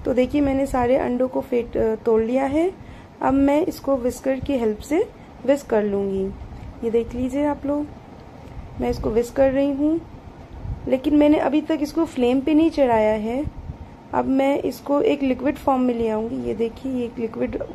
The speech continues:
बन चुका है, पूरे अच्छे से फेंट गया है अंडे।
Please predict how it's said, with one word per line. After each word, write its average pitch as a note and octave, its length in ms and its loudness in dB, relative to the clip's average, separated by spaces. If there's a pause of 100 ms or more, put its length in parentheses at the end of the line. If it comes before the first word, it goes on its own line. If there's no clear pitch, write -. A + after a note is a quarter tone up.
बन B3 160 -2
चुका C4 300 -2
है, B3+ 160 0
पूरे B3+ 260 0
अच्छे B3+ 260 0
से C4+ 140 -6
फेंट A3 340 -4
गया B3+ 160 2
है B3+ 180 0
अंडे। C4 440 0